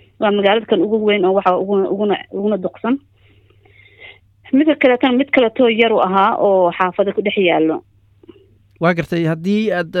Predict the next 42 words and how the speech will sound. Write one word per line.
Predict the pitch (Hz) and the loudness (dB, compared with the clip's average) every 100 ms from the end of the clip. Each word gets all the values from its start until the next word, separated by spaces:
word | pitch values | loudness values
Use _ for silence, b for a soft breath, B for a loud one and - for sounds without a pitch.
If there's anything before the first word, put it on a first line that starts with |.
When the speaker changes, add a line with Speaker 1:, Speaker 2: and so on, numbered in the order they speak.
| 170 | -4
Speaker 2:
dadka | 190 - | -4 -2
warwaraysateen | 175 165 156 143 160 185 175 | 0 0 0 -4 -4 -2 0
oo | |
aad | 165 151 | -2 -4
ismaqasheen | - 160 147 147 185 160 151 | -4 -6 -6 -4 -2 -2 -4
inta | 180 165 - | -6 -6 -6
qofood | 180 - 160 156 143 143 | -6 -4 -4 -4 -6 -8
wax | 139 139 | -6 -2
weerartay | 139 143 135 - 160 151 b b b | -2 -2 -6 -6 -6 -8 b b b
iyo | 151 151 | -2 0
weerarku | 156 160 151 151 | 2 0 -2 -8
sida | - 160 | -4 -2
ay | 147 | -2
u | 165 165 | -4 -6
dhaceen, | - 165 160 147 - 147 | -6 -4 -4 -4 -6 -6
wax | 151 147 | -4 -2
ma | 143 | 0
layna | 147 | -2
kaga | 139 165 | -2 -6
sheegay? | - 123 110 - - | -6 -8 -10 -20 -4
Speaker 1:
Marna | 254 320 311 | 0 2 2
waxaa | 302 247 | 0 0
la | 254 | 0
leeyahay | 262 262 226 208 - | 0 0 0 -4 -2
waa | 202 | 0
laba, | 196 220 208 | 0 0 -2
marna | 208 214 208 | -4 -4 -2
waxaa | 196 | -2
la | 202 | 0
leeyahay | 202 190 | 0 0
waa | 185 | 0
hal | 175 196 | 2 0
qof. | - 151 - _ _ _ - | -2 -4 -10 _ _ _ -2
Waxaa | 220 - 220 208 | 0 2 0 0
sidaas | 285 240 247 | 0 0 0
loo, | 220 220 | -2 -2
ama | 214 254 | -2 -2
qof, | 254 277 - - 240 | -2 -2 0 0 0
ma, | 262 - 139 139 | 0 0 0 2
ilaa | 269 262 | 2 2
hadda | 247 240 | 0 0
ma, | 240 | 0